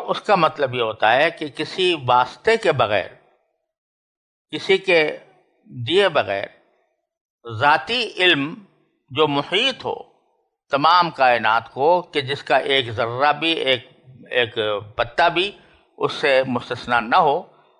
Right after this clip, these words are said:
जैसे कि कुरान करीम फरमाया कि कोई अगर पत्ता भी गिरता है तो अल्लाह ताला जानता है, कोई दाना अगर ज़मीन की गिन-, अंधेरियों में होता है और कोई खुश्क हो या तर हो,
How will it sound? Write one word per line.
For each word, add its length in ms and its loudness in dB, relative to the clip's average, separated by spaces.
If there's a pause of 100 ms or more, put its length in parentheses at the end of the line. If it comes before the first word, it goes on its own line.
(300)
जैसे 240 0
कि 120 -6
कुरान 340 0
करीम 360 -2
फरमाया 420 -4
कि 160 -10
कोई 220 -2
अगर 200 -2
पत्ता 340 -2
भी 160 0
गिरता 340 0
है 140 4
तो 120 0
अल्लाह 160 0
ताला 220 4
जानता 380 -4
है, 100 -16 (600)
कोई 260 2 (880)
दाना 360 2 (500)
अगर 300 0
ज़मीन 380 -2
की 180 -8
गिन-, 220 -8
अंधेरियों 500 -2
में 120 0
होता 300 2
है 240 -4 (600)
और 160 2
कोई 280 -4 (240)
खुश्क 220 -2
हो 180 2
या 180 2
तर 180 2
हो, 140 0